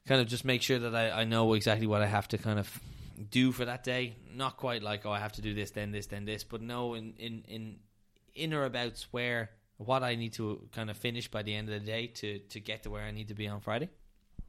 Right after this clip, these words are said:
Um, and then that's, that's kinda set up, and then kinda s-,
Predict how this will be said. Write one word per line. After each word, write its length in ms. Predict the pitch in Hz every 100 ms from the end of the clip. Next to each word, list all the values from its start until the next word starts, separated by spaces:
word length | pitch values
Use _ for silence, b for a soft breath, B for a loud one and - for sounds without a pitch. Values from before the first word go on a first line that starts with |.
| - - _ - _ _ - B B B B B -
Um, 580 | 110 107 104 104 104 - - - -
and 140 | 113
then 120 | 110 107
that's, 420 | 113 - - -
that's 380 | 113 113 - -
kinda 200 | 127 110
set 240 | - 110
up, 200 | 120 123
and 120 | 120 120
then 280 | 120 117 50 -
kinda 320 | 120 117 110 113
s-, 220 | - -